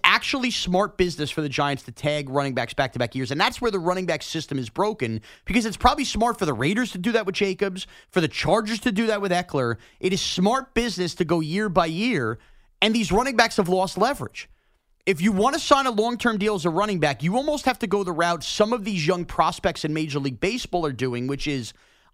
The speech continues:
"I probably can make more money in four years if I wait, but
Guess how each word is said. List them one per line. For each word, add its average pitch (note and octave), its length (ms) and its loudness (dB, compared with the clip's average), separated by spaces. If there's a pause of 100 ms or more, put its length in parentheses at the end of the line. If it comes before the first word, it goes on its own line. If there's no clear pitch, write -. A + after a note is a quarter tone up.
"I G#3 120 6
probably A3+ 600 0
can G#3 220 0
make F#3 220 -2
more F3+ 240 2
money F3 280 0
in D3+ 60 -2
four D#3+ 260 -2
years D3 300 -2
if B2+ 100 -2
I B2+ 100 2
wait, A#2 360 -4 (300)
but F#3+ 340 2